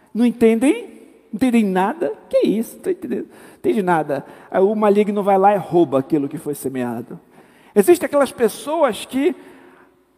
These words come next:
recebem a mensagem com alegria, mas quando tem pressões, perseguições, renúncias por conta da mensagem, a pessoa, ó, vai embora. Tem aquelas pessoas que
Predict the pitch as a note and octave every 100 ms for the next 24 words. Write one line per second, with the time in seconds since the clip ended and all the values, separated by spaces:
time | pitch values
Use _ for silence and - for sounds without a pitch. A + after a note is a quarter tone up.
0 | _ _ _ - F3+ - B3 C#4+ D4 C#4
1 | A#3+ A#3 A3+ G3+ A3+ A3+ G#3+ G3 B3 B3+
2 | A#3 A3 - A3 G#3+ G3+ G3 G3 G3+ -
3 | - E4 - - F3 D#3+ C#3+ - - -
4 | F#3+ F#3 F#3 E3+ E3 - F3+ D3+ - -
5 | - G3+ F#3 G#3 C#4 B3 F#3+ E3+ F#3+ F3+
6 | - F#3 E3+ D#3+ E3+ E3+ F3+ G3+ A3 F#3+
7 | D#3 D3 C#3+ - _ _ _ _ _ _
8 | - C#3+ D#3 E3+ E3+ B2 - - - -
9 | _ C#3 D3+ D#3 C3 B2+ B2 B2 - _
10 | _ _ _ _ _ - - - - E4+
11 | F#4+ E4 D4 - A#3+ - D4+ C#4+ - C#4
12 | B3